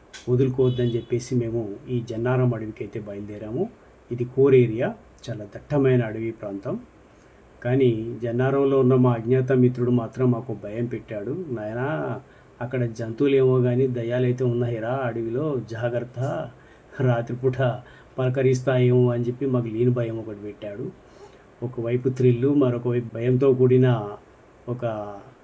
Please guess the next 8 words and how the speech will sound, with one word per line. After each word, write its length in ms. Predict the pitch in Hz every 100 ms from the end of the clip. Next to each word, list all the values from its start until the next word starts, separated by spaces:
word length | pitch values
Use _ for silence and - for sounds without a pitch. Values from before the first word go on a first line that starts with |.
| -
ఫీలింగ్తో 680 | 135 135 139 127 143 110 113 - - - _ -
మేము 120 | 113
బయలుదేరాము. 680 | 110 117 120 117 117 123 202 - - _ _ - -
జన్నారంలో 760 | 117 113 120 123 127 123 113 101 - - - - -
రెడ్డి 300 | 123 107 127
మెస్‌లో 540 | 127 127 123 120 107 104 - - 120
భోజనం 420 | 113 113 117 113
కానించేసి 840 | 113 107 113 117 135 127 202 247